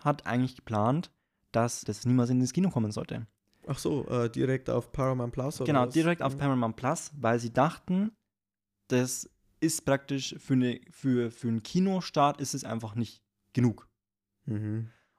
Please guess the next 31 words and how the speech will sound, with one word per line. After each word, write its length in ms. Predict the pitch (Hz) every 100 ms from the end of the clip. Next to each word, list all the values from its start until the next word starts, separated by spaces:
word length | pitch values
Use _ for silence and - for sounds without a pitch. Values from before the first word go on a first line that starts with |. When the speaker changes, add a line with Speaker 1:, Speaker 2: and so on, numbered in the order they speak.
| _
Speaker 1:
Und 360 | 120 117 117 113
dann 120 | 131
haben 80 | 170
sie 120 | -
es 100 | 135
eben 140 | 123 107
einem 80 | 104
Testpublikum 640 | 135 - 175 190 170 180
vorgeführt 840 | - 160 165 - 131 - 170 185 180
und 220 | 127 -
die 140 | 139
fanden 320 | 131 127 123
das 200 | 113 -
so 120 | - 220
großartig, 680 | 135 110 107 101 139 147 -
dass 160 | 123
Paramount 460 | - 139 143 127 120
wirklich 240 | 127 127
gesagt, 200 | - 123
"Okay, 340 | 113 - 156 254 - _ _ _
wir 80 | 107
machen 220 | 127 -
es 80 | 120
jetzt 160 | 101 -
trotzdem, 520 | 175 - 220 226 -
gucken 260 | - -
einfach 200 | - 120
mal, 160 | 120 110
wie 40 |
es 60 | 104
ankommt." 500 | 113 147 - 175